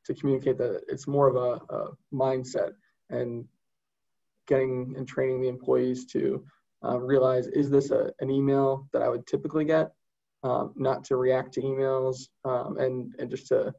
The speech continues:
you know, look at it for, from a holistic picture and, um, is this something that I would really even should be getting? Or is it, uh, something that, you know, we, that probably is a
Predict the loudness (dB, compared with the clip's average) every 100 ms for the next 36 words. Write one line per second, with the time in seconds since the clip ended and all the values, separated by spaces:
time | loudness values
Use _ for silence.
0 | _ _ _ -8 -4 0 2 4 2 -2
1 | 0 0 0 -2 -4 2 2 2 -2 -4
2 | -6 -2 0 0 -2 -10 -14 _ _ -14
3 | -10 -4 -4 -2 -2 -2 -2 -2 0 0
4 | 2 0 0 -2 -4 -6 -12 _ _ _
5 | 2 2 4 4 6 4 0 -8 _ _
6 | 0 4 6 4 0 -2 -4 -4 -2 -4
7 | -8 _ -10 -6 -6 -6 -8 -14 -8 -6
8 | -6 -10 _ _ _ _ -6 -6 -6 _
9 | 0 0 2 2 0 0 -2 -4